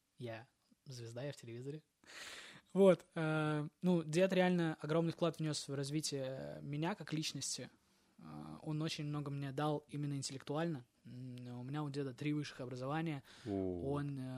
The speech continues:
Speaker 1: м, поездил по очень большому количеству стран, когда работал в издательстве, в нашем городском, не помню, деда как называется, не обижайся. Вот.
Speaker 2: Советская
Speaker 1: Э,
Speaker 2: Сибирь, наверное,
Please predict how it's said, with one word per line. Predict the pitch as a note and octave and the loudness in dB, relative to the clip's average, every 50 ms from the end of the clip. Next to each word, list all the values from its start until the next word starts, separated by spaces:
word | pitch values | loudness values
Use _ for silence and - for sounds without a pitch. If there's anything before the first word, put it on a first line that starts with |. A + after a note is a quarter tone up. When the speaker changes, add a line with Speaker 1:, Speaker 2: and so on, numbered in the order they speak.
| B2+ B2+ B2+ | -6 -8 -8
Speaker 1:
м, | B2 B2+ C#3 - A2+ B2 A#2+ B2+ B2 B2 A#2 | -10 -12 -14 -16 -16 -16 -14 -14 -16 -14 -10
поездил | C3 C3 C#3 C#3+ C#3 C3+ C3+ B2 | -8 -4 -2 -2 -2 -2 -6 -8
по | - C3 | -8 -8
очень | C3 C3+ C3 - - C3 | -6 -6 -6 -8 -8 -8
большому | B2+ B2+ - D3 C#3 C#3 | -8 -8 -8 -8 -8 -6
количеству | C3 - C3 C3 B2 - - - - - B2 A#2 | -8 -6 -8 -6 -6 -8 -8 -8 -10 -12 -12 -12
стран, | - - - C3+ C#3 D3 D3+ D3+ C#3+ - - - - - - - - - - - - | -10 -8 -4 -2 0 0 0 -2 -2 -6 -10 -20 -20 -20 -20 -20 -20 -20 -20 -18 -14
когда | - B2 B2 C3 C3 | -10 -8 -6 -4 -4
работал | C3 B2+ B2 B2+ C3+ C3 - - A#2 A2+ | -4 -6 -6 -6 -8 -8 -8 -10 -12 -10
в | A2+ A2+ | -10 -10
издательстве, | A2+ A#2 B2 C3+ D3 D#3+ - D#3+ C#3+ - - - C#3+ C#3 C#3 C#3+ _ | -10 -4 -2 -2 -2 -2 -4 -6 -8 -8 -6 -6 -6 -6 -6 -10 _
в | - B2+ B2 | -16 -12 -8
нашем | B2+ B2 A#2+ - C3 B2+ | -8 -8 -8 -8 -10 -10
городском, | B2 A#2+ A#2 - - D#3+ E3 F3+ _ _ - | -10 -10 -10 -8 -8 -8 -8 -8 _ _ -20
не | A#2+ A2+ | -18 -12
помню, | - C3 C3+ C3 B2 A#2+ | -10 -10 -10 -8 -10 -10
деда | A#2+ B2 B2+ B2+ C3 A#2 | -8 -8 -8 -8 -8 -12
как | - A#2+ - | -14 -14 -12
называется, | B2 A2 - A2+ A#2+ C#3+ E3 - - C#3 - _ _ _ _ _ _ _ _ _ - | -12 -10 -10 -10 -10 -8 -10 -10 -10 -12 -14 _ _ _ _ _ _ _ _ _ -16
не | C3 B2 B2 | -12 -10 -10
обижайся. | A#2+ B2 A#2+ A#2+ A#2 A2+ - - _ _ _ - - - - - - - - - - - - - - - - _ - | -8 -10 -10 -10 -10 -10 -12 -12 _ _ _ -20 -20 -20 -20 -18 -18 -18 -16 -16 -16 -18 -18 -18 -20 -20 -18 _ 0
Вот. | D3 D3+ D#3 C#3 - - | 4 4 4 4 0 -6
Speaker 2:
Советская | - - - F2+ F2 E2+ C3 A#2+ - F#2 | -8 -2 2 2 2 2 0 -2 -4 -4
Speaker 1:
Э, | |
Speaker 2:
Сибирь, | - - - F2 F2 F#2+ F#2+ G2 | -6 -6 -8 -8 -6 -6 -6 -4
наверное, | G#2+ G2 F#2+ F2+ F2 F#2 | -4 -4 -6 -6 -8 -10